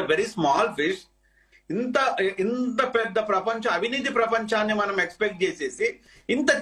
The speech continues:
చిన్న విషయంలో చిన్న చేపను చిన్న ఎరను ఎందుకు వేస్తున్నామా అనే దాని మీద నాకు అనేకమైన డౌట్లు ఉన్నాయి. కాకపోతే ఇది సందర్భం కాదు, సందర్భం వచ్చినప్పుడు ఇదే లక్కీగా ఈ ప్యానల్ కనుక ఉన్నట్టు అయితే డెఫినెట్ గా రైజ్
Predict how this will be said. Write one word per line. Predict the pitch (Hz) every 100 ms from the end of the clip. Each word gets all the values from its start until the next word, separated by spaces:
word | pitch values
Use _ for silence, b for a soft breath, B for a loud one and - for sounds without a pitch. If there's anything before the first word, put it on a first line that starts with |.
| 254
చిన్న | 254 320 330 311
విషయంలో | 262 254 240 233 233
చిన్న | 202 214 214
చేపను | 190 190 190 190
చిన్న | 190 185
ఎరను | 180 175
ఎందుకు | 160 156
వేస్తున్నామా | 151 143 131 127 147 165 - - b b b -
అనే | 202 262 240
దాని | 208 196
మీద | 180 190 311 - _ - 123
నాకు | 165 214 214 214 147
అనేకమైన | 165 254 247 233 220 185
డౌట్లు | 196 196
ఉన్నాయి. | 185 196
కాకపోతే | 160 190 208
ఇది | 208 175 131
సందర్భం | 160 196 208 208 180
కాదు, | 170 247 b b _ 151
సందర్భం | 170 220 233 220
వచ్చినప్పుడు | - 214 202 208 226
ఇదే | 190 208 175
లక్కీగా | 170 214 208 196 190 185
ఈ | 220
ప్యానల్ | 240 233 233
కనుక | 214 202 196
ఉన్నట్టు | 202 185
అయితే | 180 240 - b b -
డెఫినెట్ | 165 262 277
గా | 262 196
రైజ్ | 190